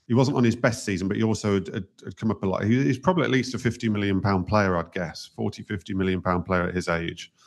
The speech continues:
Um, obviously some injury issues in there as well. Christensen, because of his, still the potential that he holds, probably, again, forty million pound player. So they probably look at it and think, "These are two guys who may be worth together about a hundred million pounds,"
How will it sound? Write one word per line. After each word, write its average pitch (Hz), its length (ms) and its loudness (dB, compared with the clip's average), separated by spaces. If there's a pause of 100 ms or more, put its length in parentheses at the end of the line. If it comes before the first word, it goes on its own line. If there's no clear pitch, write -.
(380)
Um, 98 480 4 (320)
obviously 104 400 2
some 104 160 -2
injury 95 320 2
issues 87 320 -2
in 92 80 0
there 90 120 2
as 85 140 -2
well. 95 320 2 (920)
Christensen, 127 520 2
because 110 260 2
of 104 100 0
his, - 420 -2 (220)
still 107 380 -2
the 98 140 -2
potential 110 600 -2
that 92 120 0
he 92 120 0
holds, 95 220 2
probably, 117 300 0
again, 110 260 2
forty 110 380 -4
million 101 220 0
pound 107 240 0
player. 107 120 -2 (360)
So - 120 0
they 202 100 6
probably 175 340 2
look 147 180 2
at 135 80 2
it 113 100 2
and 113 160 -4
think, 117 220 -2
"These 147 240 -2
are - 40 -14
two 131 180 -2
guys 107 280 0
who 123 120 0
may 131 480 4
be 117 320 0 (340)
worth 120 340 2
together 101 440 0
about 101 240 0
a - 40 -2
hundred 101 380 -6
million 98 340 -2
pounds," 87 760 -6